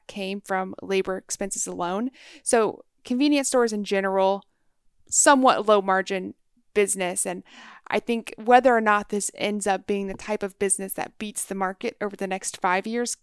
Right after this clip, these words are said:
comes entirely down to, uh, some aspects of things that are outside of their control, like fuel demand, but also can management execute on,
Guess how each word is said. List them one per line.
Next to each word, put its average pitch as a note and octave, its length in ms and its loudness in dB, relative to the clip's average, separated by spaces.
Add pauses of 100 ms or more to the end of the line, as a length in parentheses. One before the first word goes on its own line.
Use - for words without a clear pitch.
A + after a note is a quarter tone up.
(300)
comes G#3 300 -4
entirely G3+ 680 -4
down F3+ 360 -6
to, F3+ 360 -4 (540)
uh, D#2+ 240 -2 (360)
some - 220 4
aspects C4 460 2
of E4+ 80 -2
things A#3+ 300 -2
that A#3 80 0
are G3+ 60 2
outside - 280 0
of A3 80 -4
their C4 100 -2
control, A#3+ 560 -4 (140)
like G#3+ 260 -6
fuel F#3+ 220 -4
demand, F#3 380 -6 (280)
but A#3+ 140 4
also A#3+ 480 4 (240)
can C#4 320 2
management A3+ 520 0
execute G3+ 680 -6
on, F#3+ 320 -2